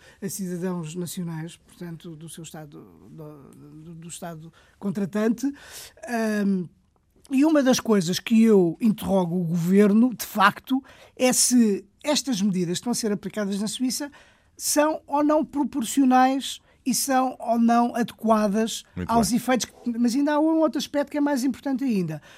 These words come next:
Speaker 1: São ou não adequadas e proporcionais ao efeito que pretendem atingir. Porque estamos a falar de cidadãos que são contribuintes na, na Suíça, mas também são contribuintes em Portugal.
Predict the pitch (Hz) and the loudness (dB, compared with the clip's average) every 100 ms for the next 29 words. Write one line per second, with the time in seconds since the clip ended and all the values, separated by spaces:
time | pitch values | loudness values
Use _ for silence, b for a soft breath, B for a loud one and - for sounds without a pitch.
0 | B - 285 285 262 233 214 208 - - | B 0 2 4 4 4 2 0 -4 -2
1 | 226 247 254 247 202 196 214 185 - 226 | 4 4 4 0 -2 -2 -4 -6 -4 0
2 | 220 226 240 - 226 220 202 - 240 - | 2 2 0 -2 -2 -2 -4 -6 -8 -10
3 | - 247 233 233 269 226 240 240 269 240 | -10 -4 -2 -2 -2 0 0 -2 -6 -6
4 | 359 247 302 247 202 165 147 - - - | -4 -4 -4 -2 -2 -4 -8 -18 -20 -20
5 | _ - - - 320 254 202 196 202 240 | _ -10 -2 4 4 4 2 0 0 -4
6 | - b b b _ - - - 311 240 | -8 b b b _ -8 -4 2 2 2
7 | 196 - 339 349 262 285 233 226 175 208 | -2 -2 0 0 2 0 2 0 0 0
8 | 240 226 202 208 214 208 - 185 185 - | 0 2 0 0 0 0 -2 -4 -2 -2
9 | 226 233 247 320 294 294 262 269 277 269 | -2 -4 -4 -2 -2 -2 -2 -2 -4 -4
10 | 277 277 240 254 247 254 - 262 247 180 | -6 -6 -6 -6 -6 -10 -12 -10 -10 -10